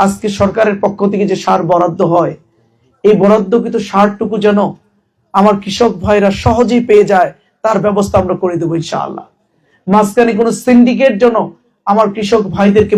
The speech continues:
বঞ্চিত করতে না পারে, তার ব্যবস্থা আমরা করবো ইনশাআল্লাহ। আমরা কৃষক ভাইদেরকে বিনা সুদে ঋণের ব্যবস্থা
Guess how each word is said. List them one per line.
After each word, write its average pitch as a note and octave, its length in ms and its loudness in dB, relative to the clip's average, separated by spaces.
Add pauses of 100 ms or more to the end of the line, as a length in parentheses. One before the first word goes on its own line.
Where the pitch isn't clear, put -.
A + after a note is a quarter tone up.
বঞ্চিত A3 340 -2 (120)
করতে G#3 200 0 (100)
না F#3+ 140 4
পারে, E3+ 180 -2 (400)
তার G3+ 220 0
ব্যবস্থা F#3 400 0
আমরা D#3+ 220 -6
করবো D3 260 -6
ইনশাআল্লাহ। - 420 -12 (880)
আমরা A3+ 280 2
কৃষক B3 260 0 (100)
ভাইদেরকে A#3 460 2 (600)
বিনা A3 380 2 (140)
সুদে B3 240 2 (140)
ঋণের A3+ 260 0
ব্যবস্থা G#3+ 340 -2